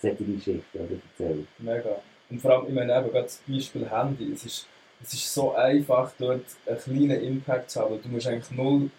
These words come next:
Speaker 2: eine Gewohnheit ändern. Also wenn wir jetzt, wenn wir jetzt würde sagen, anstatt Autofahren, fahr Zug. Oder anstatt Flüge,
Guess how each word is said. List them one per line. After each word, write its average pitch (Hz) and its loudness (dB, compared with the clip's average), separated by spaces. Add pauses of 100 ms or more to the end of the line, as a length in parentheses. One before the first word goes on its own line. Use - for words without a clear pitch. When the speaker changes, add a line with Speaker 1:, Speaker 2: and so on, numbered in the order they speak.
Speaker 2:
eine 113 -8 (100)
Gewohnheit 139 2
ändern. 147 2 (340)
Also 120 -2
wenn 120 -2
wir 131 0
jetzt, - -6 (100)
wenn - -6
wir 123 -2
jetzt - -8
würde 120 -6
sagen, 120 2
anstatt 123 0
Autofahren, 113 2
fahr 110 0
Zug. - -6 (360)
Oder - 0
anstatt 127 0
Flüge, 127 2